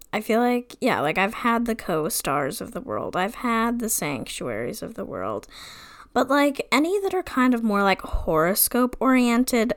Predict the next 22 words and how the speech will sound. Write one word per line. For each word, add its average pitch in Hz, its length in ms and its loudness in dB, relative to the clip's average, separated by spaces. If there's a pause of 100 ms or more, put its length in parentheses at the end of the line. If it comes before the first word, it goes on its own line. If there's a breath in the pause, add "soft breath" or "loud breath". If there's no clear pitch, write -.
never 185 720 2
resonate 151 600 0
with - 220 -6
me. 135 200 -4 (160)
Horoscopes 247 720 0
almost 202 580 -2 (120)
never 202 500 0
resonate 247 460 0
with - 240 -8
me. 139 220 -6 (440 loud breath)
I 262 60 4
feel 302 160 4
like 466 140 4
it's 370 140 -2
because 233 440 0 (440 loud breath)
often 240 680 6
they 185 420 4 (120)
are 170 580 4 (880)
specific - 760 0
to 190 280 2
a 165 160 0
day. 175 800 0